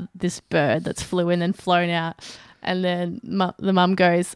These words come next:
"Are you lying to your mother and bringing shame upon an innocent bird?" Which I very much enjoyed, 'cause she, she was so upset that Davey would,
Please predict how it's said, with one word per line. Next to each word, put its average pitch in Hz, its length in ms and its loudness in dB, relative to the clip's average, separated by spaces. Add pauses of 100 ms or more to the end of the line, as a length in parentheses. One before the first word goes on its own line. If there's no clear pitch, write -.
"Are 226 80 6
you 262 160 6
lying 233 360 6
to - 120 -2
your 254 80 4
mother 185 520 6
and 196 200 4
bringing 190 320 2
shame 180 420 0
upon 190 360 2
an 180 80 0
innocent 180 480 -2
bird?" 202 540 0 (100)
Which - 200 -10
I 185 320 0 (720)
very 202 300 6
much 156 240 -4
enjoyed, - 500 -2
'cause - 240 0 (160)
she, - 60 -6
she - 140 2
was 220 120 4
so 233 540 8 (1400)
upset - 500 2
that 185 120 -4
Davey 175 320 2
would, 160 240 -6